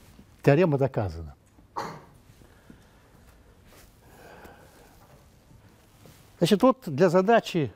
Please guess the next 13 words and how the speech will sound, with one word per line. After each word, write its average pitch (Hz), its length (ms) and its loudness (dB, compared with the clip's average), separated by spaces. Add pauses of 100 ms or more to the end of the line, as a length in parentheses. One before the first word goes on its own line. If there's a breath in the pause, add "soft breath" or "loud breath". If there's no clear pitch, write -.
(160)
о 147 80 -4
наилучшем 175 500 -2
приближении 143 600 -6
матрицы 170 520 -4
мы 131 140 2
имеем 135 260 -2
точный - 440 0
результат. 107 480 -8 (1800 soft breath)
Точный 120 380 -4
результат. 131 520 -4 (260 soft breath)
Правда, 262 340 2
здесь 165 280 -6
используется 165 840 -4